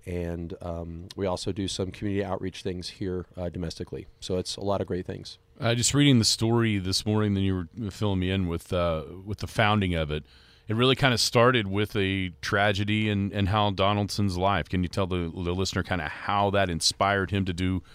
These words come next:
Speaker 2: uh, what you guys are doing now?
Speaker 1: Yeah, so Hal Donaldson, uh, was the oldest of four boys.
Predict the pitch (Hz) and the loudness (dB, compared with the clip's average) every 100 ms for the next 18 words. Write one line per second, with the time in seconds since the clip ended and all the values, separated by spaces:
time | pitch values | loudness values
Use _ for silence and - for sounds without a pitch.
0 | - - 85 87 98 85 80 87 87 85 | -14 -4 -2 0 0 0 0 0 0 -2
1 | - - - - - - - _ 120 117 | -6 -20 -20 -20 -20 -20 -20 _ 8 10
2 | - 123 117 107 123 123 123 120 - 123 | 10 10 10 8 6 8 8 6 6 4
3 | 117 101 104 98 95 101 98 110 107 107 | 4 4 6 6 6 2 2 4 6 4
4 | - 110 - - 117 95 101 101 95 - | 2 0 0 2 2 4 2 2 0 -8